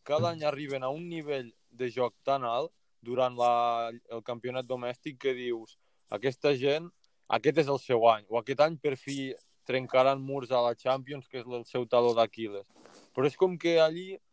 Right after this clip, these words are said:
són molt més vulnerables o se'ls hi veuen les costures i,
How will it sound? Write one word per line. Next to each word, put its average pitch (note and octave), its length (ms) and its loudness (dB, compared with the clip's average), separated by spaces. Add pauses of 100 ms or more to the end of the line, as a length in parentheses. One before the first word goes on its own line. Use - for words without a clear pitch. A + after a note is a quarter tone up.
són D3+ 240 -8
molt F3+ 260 0
més F3 220 -2
vulnerables E3 840 4
o C3+ 460 -8
se'ls B2+ 300 -8
hi B2 80 -6
veuen D#3 280 4
les C#3+ 160 -6
costures C#3 640 -6
i, B2 140 -10